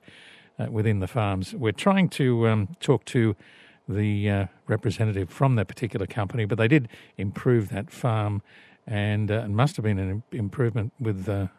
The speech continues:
the price. Well, twenty million was the last sale, and then you add on the other two farms, I suppose, fifty million. They got over a hundred and ten mil, so they must have done something right. But anyway,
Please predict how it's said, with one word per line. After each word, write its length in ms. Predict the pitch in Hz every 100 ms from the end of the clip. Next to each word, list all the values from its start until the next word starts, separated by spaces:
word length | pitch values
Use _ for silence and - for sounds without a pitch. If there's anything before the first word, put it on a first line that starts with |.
| _
the 60 | -
price. 480 | 143 127 110 - - _ _ - _ _ _ _
Well, 100 | 110
twenty 240 | - 131 110
million 300 | 113 117 98
was 120 | 98
the 100 | 101
last 280 | 104 110 -
sale, 240 | - 101
and 80 | 101
then 100 | 107
you 120 | 98
add 100 | 104
on 120 | 98 95
the 120 | 95
other 160 | 107
two 200 | 101 120
farms, 340 | 95 107 104 95
I 40 |
suppose, 380 | 101 - 107 104
fifty 340 | - - -
million. 380 | 98 98 107 110 - - - - - - _ -
They 60 |
got 160 | 110 113
over 200 | 110 101
a 40 |
hundred 240 | 101 104 101
and 100 | 95
ten 240 | 123 107
mil, 180 | 113 110
so 140 | -
they 80 | 113
must 180 | 110 -
have 100 | 101
done 180 | 117 101
something 380 | - 127 120 95
right. 240 | 101 117 _ _ _ -
But 120 | 120
anyway, 400 | 139 120 135 190